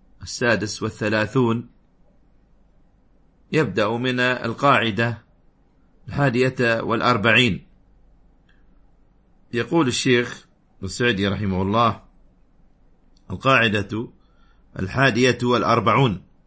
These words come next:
إذا اجتمعت عبادتان من جنس واحد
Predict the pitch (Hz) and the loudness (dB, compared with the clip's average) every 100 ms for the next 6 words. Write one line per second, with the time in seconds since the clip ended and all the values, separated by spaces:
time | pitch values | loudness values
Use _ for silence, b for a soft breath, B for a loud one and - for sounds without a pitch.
0 | _ _ _ _ _ _ _ _ _ _ | _ _ _ _ _ _ _ _ _ _
1 | _ b b b b b - 110 113 - | _ b b b b b -10 -4 -4 0
2 | 147 135 101 117 - - _ _ _ - | 2 4 4 0 -4 -20 _ _ _ -10
3 | 95 98 113 104 117 117 139 135 101 - | -4 2 2 4 2 2 4 4 2 -2
4 | - _ _ _ _ _ - _ _ _ | -12 _ _ _ _ _ -20 _ _ _
5 | _ _ _ - 104 104 131 131 135 131 | _ _ _ -12 -6 0 0 0 -2 2
6 | 143 147 170 180 | 4 4 4 0